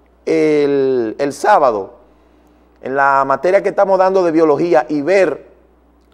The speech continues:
a través del microscopio lo que es una bacteria, hermano, lo que es un protozoo,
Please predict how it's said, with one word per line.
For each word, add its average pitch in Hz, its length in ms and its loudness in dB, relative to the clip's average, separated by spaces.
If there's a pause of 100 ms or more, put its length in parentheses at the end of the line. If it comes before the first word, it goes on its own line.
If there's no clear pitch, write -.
a 131 160 -2
través 147 300 2
del 214 140 0
microscopio 165 880 -2 (480)
lo 139 220 0
que 143 260 4
es 190 100 -6
una 202 220 2
bacteria, 156 720 -2 (120)
hermano, 117 480 -4
lo 107 120 -6
que 143 80 -2
es 156 120 -4
un 175 120 -4
protozoo, 147 800 0